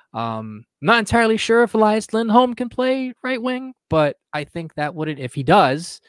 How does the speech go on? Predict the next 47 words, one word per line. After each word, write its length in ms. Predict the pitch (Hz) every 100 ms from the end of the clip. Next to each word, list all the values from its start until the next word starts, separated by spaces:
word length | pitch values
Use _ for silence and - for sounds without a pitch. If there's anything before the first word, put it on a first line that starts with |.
| _ _ _
that 320 | 120 139 143
wouldn't 320 | 147 139 147 139
be 320 | 143 139 143
a 80 | 135
bad 260 | 131 127
option, 640 | 123 123 135 - 143 147 135
depending 420 | 120 135 123 123
on 140 | 120
whether 240 | 120 117 113
Calgary 520 | - 113 113 110 110
wants 320 | 110 110 -
to 100 | -
eat 240 | 110 120 -
most 260 | 110 110 -
of 60 |
his 100 | 98
contract. 640 | - 147 151 - 95 110 - _ _ _ _
Um, 420 | 98 107 101 101 104 101 107
it 120 | 117
would 140 | 123
be 180 | 123 123
cool 400 | - 147 147 139
for 180 | 123 123
them 220 | 120 117
to 80 | 120
try 280 | - 127 123
and 140 | 117
get 120 | 113
an 120 | 113 113
unknown 480 | 123 120 120 120 113
guy 280 | 113 113 120
who 140 | 117
can 140 | -
slot 380 | 113 - 113 113
in 160 | 120 123
at 140 | -
center 320 | - 120 117
and 220 | 113 107 107
right 200 | 113 107
wing, 260 | 117 127
because 380 | 117 - 104 -
kinda 240 | - 107
let, 180 | 104 101 -
let's 200 | 104 -
be 180 | 98 98
real 220 | 147 147
here, 300 | 107 98